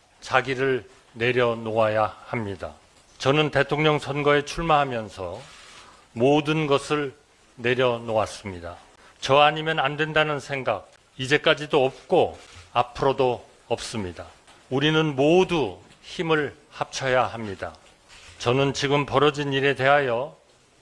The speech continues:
이유 여하를 떠나 국민들께,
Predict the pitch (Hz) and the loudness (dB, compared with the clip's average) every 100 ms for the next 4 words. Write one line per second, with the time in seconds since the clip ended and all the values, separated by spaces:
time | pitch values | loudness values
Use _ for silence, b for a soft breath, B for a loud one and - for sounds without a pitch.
0 | - - 131 151 160 151 131 127 151 156 | -20 -12 -4 0 2 2 4 6 6 4
1 | 151 - 175 123 90 - _ _ _ _ | 0 0 2 0 -2 -12 _ _ _ _
2 | - 135 147 147 135 120 - 90 | -6 -2 0 2 2 2 -2 -6